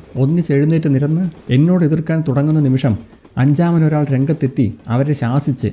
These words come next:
അവിടുന്ന് മാറ്റി. ഞാൻ നിന്ന് വിയർക്കുന്നുണ്ടായിരുന്നു, തൊണ്ട അടഞ്ഞു പോകുന്ന പോലെ. കണ്ണുകൾ മഞ്ഞളിക്കുന്നു.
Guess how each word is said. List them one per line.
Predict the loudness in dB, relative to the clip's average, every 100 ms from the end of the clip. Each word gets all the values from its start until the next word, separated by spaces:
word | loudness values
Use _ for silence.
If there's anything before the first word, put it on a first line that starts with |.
| -2
അവിടുന്ന് | -2 0 0
മാറ്റി. | 0 -2 -4 -12 -20 -20 -20 -20 -20 -4
ഞാൻ | -2 0
നിന്ന് | 0 2 2 2
വിയർക്കുന്നുണ്ടായിരുന്നു, | 2 0 -2 -2 0 -2 -2 -4 -6 -12 -20 -20 -20 -20 -6 -2
തൊണ്ട | 0 0
അടഞ്ഞു | 0 0 0
പോകുന്ന | 0 0 0
പോലെ. | 0 -2 -6 -16 -20 -20 -20 -20 -20 -6
കണ്ണുകൾ | -2 0 0 0
മഞ്ഞളിക്കുന്നു. | 0 2 2 0 -2 -4